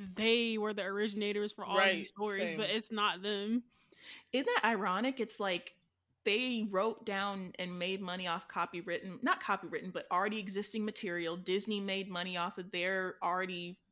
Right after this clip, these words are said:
Speaker 3: written material, which is already writ-, it's like a, what do you call it?
Speaker 1: Yeah.
Speaker 3: Like that, that mirror where you look and it's like endless mirrors. It's like a loop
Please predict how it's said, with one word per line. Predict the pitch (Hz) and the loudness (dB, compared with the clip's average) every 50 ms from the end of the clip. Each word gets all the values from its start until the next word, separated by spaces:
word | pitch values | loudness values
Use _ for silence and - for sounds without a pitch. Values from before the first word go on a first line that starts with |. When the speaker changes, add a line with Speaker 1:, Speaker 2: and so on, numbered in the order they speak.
| _ - | _ -8
Speaker 3:
written | 196 185 - 208 196 185 | -6 -6 -4 -4 -6 -6
material, | 180 180 - - 196 175 175 175 175 | -6 -6 -6 -4 -4 -2 -2 -2 -2
which | 175 175 - 180 | -2 -4 -6 -6
is | 170 - | -6 -4
already | - 180 185 190 196 185 185 180 | -2 -2 0 2 0 0 0 -4
writ-, | 180 185 180 - - - | -4 -6 -6 -6 -8 -10
it's | 220 - | -6 -2
like | 262 240 240 214 | -2 -2 0 2
a, | 196 185 175 185 - - - - - _ - - | 2 2 2 0 -4 -8 -20 -20 -20 _ -10 -4
what | - 208 | 0 0
do | 226 | 2
you | 226 | 4
call | 240 247 254 247 240 | 6 6 6 6 6
it? | |
Speaker 1:
Yeah. | 254 | 2
Speaker 3:
Like | - - | 0 2
that, | 165 165 - - - - 196 | 0 0 0 -2 -6 -4 0
that | 196 185 196 202 | 0 2 2 2
mirror | 202 214 226 220 214 196 185 180 | 2 4 6 6 6 4 2 0
where | 175 175 | 0 -2
you | 175 180 185 185 | -2 -2 -2 0
look | 196 208 226 - | 0 -2 -2 -2
and | 175 170 | -6 -6
it's | - | -6
like | 196 - - | -8 -8 -4
endless | - 208 196 190 185 - - | -2 -2 0 0 -2 -4 -4
mirrors. | 185 180 160 165 180 - | -4 -2 -2 -4 -4 -6
It's | - | -8
like | 202 - | -8 -4
a | 175 | -4
loop | 170 175 180 190 185 170 165 - | -4 -2 0 0 0 0 0 -4